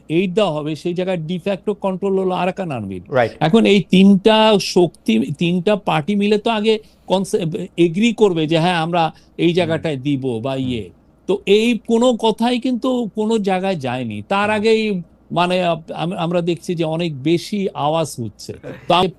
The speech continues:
Speaker 1: সবগুলো রেসপন্স দিব, এবং একই সাথে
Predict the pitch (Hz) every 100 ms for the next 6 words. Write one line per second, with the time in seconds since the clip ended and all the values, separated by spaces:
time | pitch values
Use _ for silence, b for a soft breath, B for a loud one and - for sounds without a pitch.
0 | 160 - 180 175 208 208 208 - 226 214
1 | 202 214 269 _ _ - 190 208 180 196
2 | 254 226 196 160 165